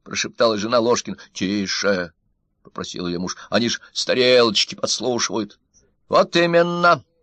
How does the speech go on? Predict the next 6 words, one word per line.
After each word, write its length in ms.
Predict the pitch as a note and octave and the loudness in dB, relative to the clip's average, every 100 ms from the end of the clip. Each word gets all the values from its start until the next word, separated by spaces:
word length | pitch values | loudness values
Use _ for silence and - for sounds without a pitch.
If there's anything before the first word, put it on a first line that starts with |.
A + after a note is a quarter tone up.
| _ _ | _ _
сказал 380 | - - F2+ F2+ | -12 -6 -2 -2
проходивший 680 | F2+ - F2 D#3+ F#3+ - E3+ | -4 -4 -4 -4 -6 -6 -8
мимо 240 | D#3 D3+ | -10 -12
таракан. 480 | - A#2 A#2 - A2 _ _ _ _ _ _ _ _ _ _ _ _ | -14 -16 -14 -14 -16 _ _ _ _ _ _ _ _ _ _ _ _
И 160 | F2+ F2+ | -10 -10
тогда 840 | - F2 F2 D#2+ D2 A2+ E3 C3 | -4 -4 -4 -8 -2 -2 -2 -6